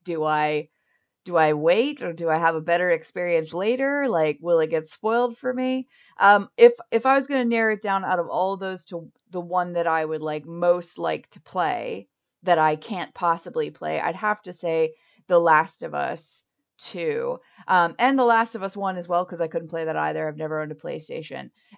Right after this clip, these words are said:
And for how important it seems to be to people in gaming history and how, quote unquote, revolutionary,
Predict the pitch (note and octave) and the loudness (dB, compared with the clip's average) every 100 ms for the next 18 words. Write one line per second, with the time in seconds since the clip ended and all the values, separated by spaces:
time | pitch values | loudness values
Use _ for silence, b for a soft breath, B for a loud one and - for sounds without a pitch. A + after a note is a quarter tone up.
0 | - F#3+ F#3 F3+ F3 _ _ _ _ _ | -4 -2 -2 -6 -16 _ _ _ _ _
1 | - C3+ _ _ - - A3+ G#3+ A3 G#3+ | -20 -20 _ _ -20 -6 -4 -2 -2 0
2 | A3 A3 G#3 - G3 - E3 E3 - E3+ | 0 -2 -6 -8 -8 -6 -12 -16 -12 -12
3 | - F3 E3+ - - E3 D#3 D#3 D#3+ D#3 | -10 -12 -12 -14 -14 -10 -8 -8 -10 -16
4 | - - D#3 D3+ D#3 D3 - E3 D#3 D#3+ | -20 -14 -12 -6 -4 -4 -6 -12 -10 -6
5 | D#3 D#3 D#3+ D#3+ D#3+ - C#3 C#3 C#3+ - | -6 -8 -10 -10 -12 -10 -8 -8 -10 -14
6 | _ - E3 E3 D#3 D3+ D3+ _ _ _ | _ -14 -10 -6 -4 -4 -8 _ _ _
7 | - D#3+ D#3 E3+ D#3+ D#3 D#3 D3 D#3 D#3+ | -4 -2 -2 -4 -2 -6 -6 -10 -12 -12
8 | D3+ C#3+ D3 | -10 -10 -12